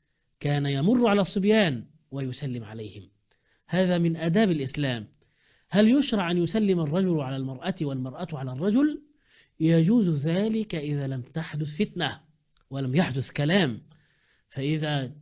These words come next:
أُمِنَتِ الفتنة كأن يكون شاب يلقي السلام على امرأة عجوز، أو أُمِنَتِ الفتنة بأي طريقة كانت، يجوز إلقاء السلام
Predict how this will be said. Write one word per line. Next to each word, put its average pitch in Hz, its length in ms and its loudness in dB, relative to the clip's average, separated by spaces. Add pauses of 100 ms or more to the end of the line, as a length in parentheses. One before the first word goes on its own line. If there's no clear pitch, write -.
(240)
أُمِنَتِ 214 340 4
الفتنة 147 680 0
كأن 135 180 -6
يكون 147 380 -2
شاب 165 380 -2
يلقي 165 260 -2
السلام 156 380 -4
على 143 140 -6
امرأة 151 300 -6 (260)
عجوز، 147 600 -4 (880)
أو 151 320 0
أُمِنَتِ 196 220 2
الفتنة 214 360 0
بأي 226 400 6
طريقة 190 580 2
كانت، 202 400 0 (1000)
يجوز 156 460 4
إلقاء 143 460 -2
السلام 180 720 -2